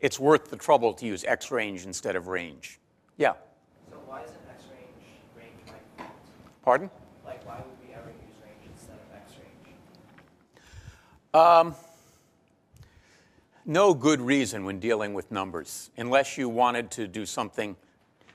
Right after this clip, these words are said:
Speaker 1: different with the list. But there's no good reason. Uh, range is, the, now the right answer for the purposes of today is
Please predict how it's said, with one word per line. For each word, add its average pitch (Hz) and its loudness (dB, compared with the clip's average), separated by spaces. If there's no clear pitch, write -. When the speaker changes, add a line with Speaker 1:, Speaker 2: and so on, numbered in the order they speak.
Speaker 1:
different - 0
with 101 -8
the 98 -4
list. - -6
But - -4
there's 110 -8
no 127 0
good 110 -2
reason. 92 -8
Uh, 104 0
range 160 4
is, 127 -4
the, 87 -12
now 123 -4
the 131 -2
right 175 8
answer 156 -2
for 139 -10
the 117 -6
purposes 113 -4
of 98 -4
today 110 2
is 92 -6